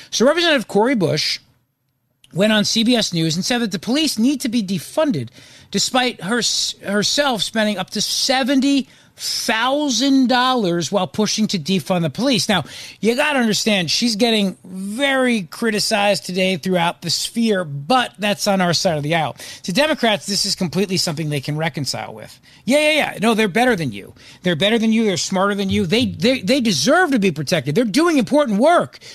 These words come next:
You're not, but they are. See, that's the difference.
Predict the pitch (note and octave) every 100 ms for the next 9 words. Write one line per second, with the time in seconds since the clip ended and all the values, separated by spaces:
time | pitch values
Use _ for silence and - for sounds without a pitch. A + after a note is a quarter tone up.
0 | - G3 D4 B3 C4 B3 D#3 B2+ G3+ A3
1 | G#3+ F#3 G#2+ F#2+ F3+ A3 - G3+ E3 C#3
2 | - - -